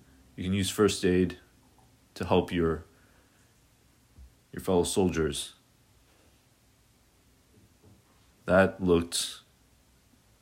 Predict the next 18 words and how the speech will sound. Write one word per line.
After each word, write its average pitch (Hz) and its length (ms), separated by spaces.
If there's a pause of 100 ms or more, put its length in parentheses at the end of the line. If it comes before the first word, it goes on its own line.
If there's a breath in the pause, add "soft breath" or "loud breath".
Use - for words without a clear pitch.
(140)
uh, 73 240 (140)
incredibly 90 1000 (460)
rewarding, 85 680 (420)
what - 260
Andrew 85 240
Garfield 82 380
did 82 160
in 80 60
that 80 180
movie. 78 320 (920 soft breath)
And 98 200
it's 110 160
based - 360
on 90 380 (520 loud breath)
something, 90 720 (340)
uh, - 120 (240)
based 104 260
on 95 460